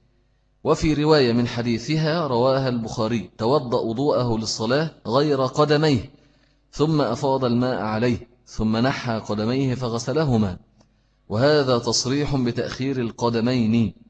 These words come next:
وللشافعي رضي الله عنه قولان. شوف، بالرغم ان هو قال ان ده تصريح بتأخير القدمين، بالرغم من ذلك قال ايه؟ رجع يقول: "وللشافعي له قولان، أصحهما وأشهرهما والمختار منهما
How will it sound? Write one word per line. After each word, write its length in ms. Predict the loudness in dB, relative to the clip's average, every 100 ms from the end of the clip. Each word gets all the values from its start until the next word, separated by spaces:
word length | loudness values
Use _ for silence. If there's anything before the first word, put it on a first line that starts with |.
| _ _ _ _ _ _ _ _ _ _ _ _
وللشافعي 760 | -2 0 0 0 -2 -2 0 0
رضي 300 | 0 -2 -2
الله 360 | 0 0 0
عنه 300 | 0 0 -2 0
قولان. 520 | 0 2 0 -2 -8 _ _ _ _ _ -8
شوف، 180 | 0
بالرغم 300 | 2 4 4
ان 100 | 2
هو 140 | 2 2
قال 180 | 2 2
ان 80 |
ده 80 | 0
تصريح 580 | 0 -2 0 0 -2 -8 _ _ _ -8
بتأخير 320 | -4 -2 -2
القدمين، 440 | -2 0 0 0
بالرغم 180 | 2 0
من 60 | 2
ذلك 260 | 0 0
قال 120 | -2 0
ايه؟ 220 | -2 -4 _ _ _ _ _ _ _ _ _ _ -2
رجع 520 | 0 2 0 -4 -6
يقول: 300 | -4 -2 -2
"وللشافعي 680 | -2 -2 -4 -4 -4 -2
له 360 | -2 -2 -4 -6 _ _ _ _ _ _ _ _ -8
قولان، 340 | -4 -2 -4 -10 _ _ _ _
أصحهما 840 | -6 -4 -2 0 0 0 0 -2 -4
وأشهرهما 880 | -4 -4 -4 -4 -4 -2 0 0 0
والمختار 640 | 0 0 -2 -4 -2 0
منهما 580 | 0 0 2 2 0